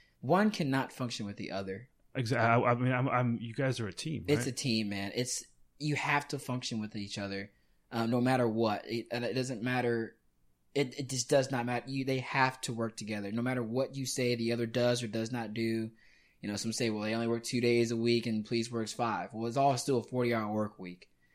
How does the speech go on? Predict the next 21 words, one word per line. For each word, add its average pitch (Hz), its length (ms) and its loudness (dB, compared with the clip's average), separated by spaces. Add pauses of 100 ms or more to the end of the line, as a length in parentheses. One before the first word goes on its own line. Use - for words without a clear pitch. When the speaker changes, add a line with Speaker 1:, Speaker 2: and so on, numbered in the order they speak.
(120)
Speaker 1:
You 110 100 0
know, 113 140 0
the 113 140 -2
work 160 480 6
has - 380 -4
to 120 60 -8
still 117 240 -2
be 107 180 -6
done, 95 440 -6 (340)
and 120 120 0
the 120 60 0
work 131 220 2
still 127 320 -2
has 117 240 -6
to - 60 -12
be 113 80 -6
done 110 340 -4
together 107 380 -4
in 101 200 -6
unison. 104 520 -4 (760)
And 98 400 -6